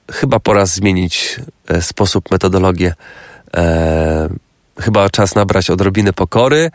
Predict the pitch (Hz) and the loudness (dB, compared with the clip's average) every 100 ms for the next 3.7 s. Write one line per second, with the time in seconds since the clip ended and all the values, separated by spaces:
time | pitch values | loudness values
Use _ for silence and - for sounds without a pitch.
0 | - - - 101 101 - 98 120 123 110 | -10 -18 -4 -2 0 0 0 2 2 2
1 | 107 104 - - 98 92 101 98 95 95 | 0 -2 -6 -4 -2 0 2 2 4 2
2 | 92 101 95 85 90 92 92 92 92 - | 2 0 0 0 2 2 2 2 0 -4
3 | - - 113 98 92 - - | -6 -4 0 0 0 -4 -8